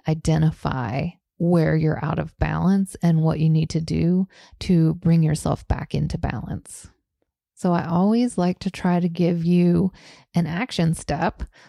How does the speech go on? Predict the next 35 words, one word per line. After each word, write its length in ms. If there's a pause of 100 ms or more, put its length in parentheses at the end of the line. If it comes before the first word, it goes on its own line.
so 480
that 200
you 200
can 640
start 420
working 720 (140)
on 400
the 100
things 320
that 160
we 100
talk 360
about 260
here 220
on 100
this 200
podcast. 840 (480)
And 180
so 160
based 320
on 200
everything 540
that 120
we've 220
talked 340
about 280
today, 680 (460)
I 180
would 220
like 260
for 160
you 240
to 180
choose 680
one 720